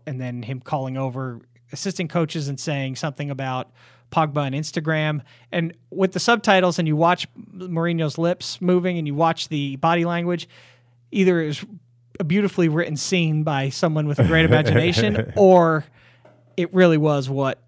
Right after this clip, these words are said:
Speaker 1: the argument, or pretty close to what the argument was. So,
Speaker 2: Interesting. I have
Speaker 1: yeah.
Speaker 2: not seen
Speaker 1: Yeah, I was
Speaker 2: that.
Speaker 1: trying to track it down, but I'll find it for you. I'll
Speaker 2: Yeah,
Speaker 1: post it.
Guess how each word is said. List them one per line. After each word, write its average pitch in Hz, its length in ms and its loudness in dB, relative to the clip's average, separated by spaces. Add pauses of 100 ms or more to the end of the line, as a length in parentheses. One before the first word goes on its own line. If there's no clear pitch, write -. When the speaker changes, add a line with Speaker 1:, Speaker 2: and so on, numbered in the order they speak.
(140)
Speaker 1:
the 139 320 -6
argument, 131 520 -6
or 175 180 4
pretty 165 240 0
close 151 320 -2
to - 100 -10
what 127 160 -8
the 131 140 -8
argument 117 360 -8
was. 113 480 -10 (120)
So, 120 160 -2
Speaker 2:
Interesting. 78 580 -10
I 98 80 -4
have 98 160 2
Speaker 1:
yeah. 87 80 -4
Speaker 2:
not 90 220 -2
seen - 180 -2
Speaker 1:
Yeah, 160 140 2
I - 20 2
was 170 120 0
Speaker 2:
that. - 60 -8
Speaker 1:
trying 202 180 4
to 147 60 -4
track 160 260 -2
it 127 80 -10
down, 131 220 -4
but 123 120 -6
I'll 135 80 -6
find 120 260 -8
it 110 80 -12
for 113 220 -12
you. 107 160 -12 (160)
I'll - 80 -6
Speaker 2:
Yeah, 104 220 4
Speaker 1:
post 85 320 -6
it. - 60 -20